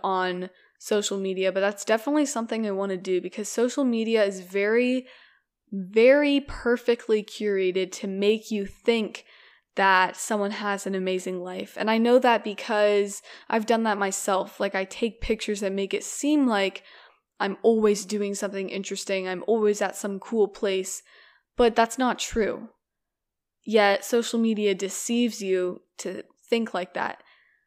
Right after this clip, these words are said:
So social media plays a role in this fomo because you see people posting pictures, posting videos, and other sorts of media doing amazing things.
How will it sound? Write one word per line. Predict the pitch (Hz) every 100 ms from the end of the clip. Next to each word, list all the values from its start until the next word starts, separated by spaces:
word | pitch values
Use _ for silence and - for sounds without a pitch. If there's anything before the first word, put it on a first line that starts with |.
| _
So | - 226 220 208 208 - _ _ _ _ _ _ _ _
social | - 247 240
media | 233 233 214
plays | - 226 208
a |
role | 190 202 202 202
in | 202
this | 190 190 -
fomo | - 226 226 196 190
because | 196 220 196 202
you |
see | - 247 247
people | 233 240 226 208
posting | - 240 226 233 220
pictures, | - 208 - 214 202 190 - - - - _
posting | 262 254 247 226
videos, | 202 214 208 202 202 190
and | 196
other | - 233
sorts | 226 214 202
of | 196 196
media | 196 196 190 190 185 - - _ 220
doing | 226 220
amazing | 208 208 226 247 233 220 208
things. | 196 185 175 - -